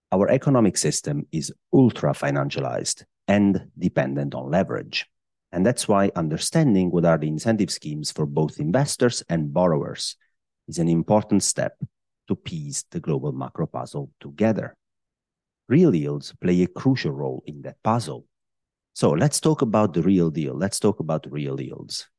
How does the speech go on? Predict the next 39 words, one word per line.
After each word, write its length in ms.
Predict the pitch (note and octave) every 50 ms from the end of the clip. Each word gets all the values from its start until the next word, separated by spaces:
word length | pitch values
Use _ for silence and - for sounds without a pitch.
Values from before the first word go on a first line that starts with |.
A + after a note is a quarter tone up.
| _ _
And 240 | - G2 G2+ F#2+ F#2
rule 200 | A#2 D#3 D3 C3
number 340 | G#2 G2+ G#2+ G#2 F2+ D#2+ D2+
one 500 | C#2+ D#2+ A#2+ D3+ C#3 - - - D2 - _ _ _ -
is 80 | -
that 180 | - F#2 - -
you 60 | G2
cannot 560 | - - - F#2 F2+ F#2 G#2+ A#2+ B2+ - -
calculate 580 | - G#2 G2 G2+ - - - G2 E2+ E2 - -
real 300 | C#2+ E2 G2+ G#2+ F#2 D#2+
yields 260 | D2 C#2+ C#2+ C#2+ -
by 180 | - - D2+ D2
subtracting 720 | - - - D2 - - - G2+ F#2 - - F#2 F2+ F#2 E2+
today's 360 | - D#2+ C#2+ E2 F2+ F#2+ F#2+
inflation 680 | F#2 E2 D2 - D2 C#2+ C#2 - - D2+ C#2+ C#2+ C#2 - _ _ _ _ _ _ _ _ _
from 200 | - B2 A#2 G#2
long-term 640 | F2+ D#2 D#2 D#2+ E2+ - - C3+ C#3 A2+ D#2+ D#2 D#2 -
interest 440 | D#2+ D2+ C#2+ - C#2+ - - -
rates. 420 | - D2 - - - - - - - _ _ _ _ _ _ _ _ _ _ _ _ _ _ _ _ _ -
The 60 | F2+
right 240 | E2+ G2 G#2+ G#2+ -
formula 600 | - - G2+ G2 A2+ G#2+ G2+ E2+ C#2+ C2 C#2+ D2
to 80 | - E2
calculate 480 | - E2 D#2+ D#2 - - D2+ C#2+ - -
real 240 | E2+ E2 D#2+ G2+ C#3+
yields 400 | D3+ B2+ D#2+ D#2+ E2 D#2+ - - - - _ _ _ _ _ _ _ _ _ -
is 140 | B2 A#2
the 60 | A#2 B2
first 360 | - - E2+ D#2+ - - -
picture 260 | - D#2 - - D#2+
in 80 | D#2 D2
the 120 | E2 G2
article. 500 | A2+ A#2+ A#2 - - D#2 - - - - _ _ _ _ _ _ _ -
So 60 | F2+
if 120 | E2 -
you 80 | D#2+ D#2+
want 140 | F2 E2+ D#2
to 80 | D#2
calculate 520 | - - D2+ D#2 - - D#2+ D#2 D2+ -